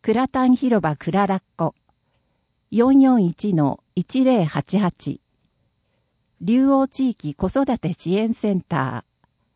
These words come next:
ー、四七二の六八七八。地域子育て支援センター、三方すくすくランド、四七三の五零六三。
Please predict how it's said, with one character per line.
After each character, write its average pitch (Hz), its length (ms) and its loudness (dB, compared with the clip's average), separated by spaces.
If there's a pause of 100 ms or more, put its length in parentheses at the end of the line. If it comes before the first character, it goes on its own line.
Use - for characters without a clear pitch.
(520)
ー、 - 60 -6
四 262 280 6
七 240 280 4
二 170 180 2
の 139 240 -2 (200)
六 180 300 -4
八 175 320 -6
七 156 260 0
八。 170 440 -10 (1500)
地 277 220 -2
域 - 180 -12
子 - 140 -4
育 240 280 0
て 156 140 -4
支 180 200 -4
援 226 180 2
セ 214 180 -2
ン 190 80 -2
タ 123 400 -6 (220)
ー、 - 0 -
三 277 220 2
方 151 300 0
す - 180 -14
く 254 140 0
す - 140 -20
く 247 140 0
ラ 220 140 2
ン 170 120 0
ド、 117 220 -4 (920)
四 262 280 4
七 214 280 2
三 165 340 -2
の 151 220 -2 (180)
五 233 300 4
零 247 220 0
六 151 220 -4
三。 147 340 -4